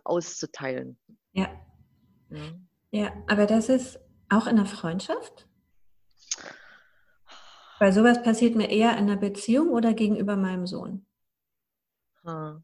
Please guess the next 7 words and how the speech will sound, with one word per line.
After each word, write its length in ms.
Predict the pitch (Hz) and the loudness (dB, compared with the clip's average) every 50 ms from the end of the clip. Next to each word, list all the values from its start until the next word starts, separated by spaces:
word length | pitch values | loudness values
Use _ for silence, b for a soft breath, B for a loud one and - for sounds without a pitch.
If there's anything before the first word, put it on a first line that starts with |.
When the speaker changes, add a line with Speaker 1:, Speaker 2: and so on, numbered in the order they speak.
| _ - | _ -4
Speaker 2:
In 80 | 196 | -2
der 140 | 190 190 190 | -2 0 -2
Freundschaft, 840 | - - 196 180 190 226 220 233 240 240 240 240 - - - - - - | 0 2 2 4 4 4 2 0 0 -2 -2 -2 -6 -16 -18 -14 -8 -4
ähm, 800 | 214 208 208 208 208 208 208 208 208 208 208 214 214 208 - - _ _ | -2 -2 0 0 0 0 0 0 0 -2 -2 -2 -4 -6 -10 -20 _ _
ist 220 | - 208 196 202 | -2 -2 -2 0
mir 120 | 214 208 202 | -2 -2 0
das 580 | 208 208 202 202 202 202 - - - - _ | 0 -2 -2 -2 -6 -12 -18 -20 -20 -20 _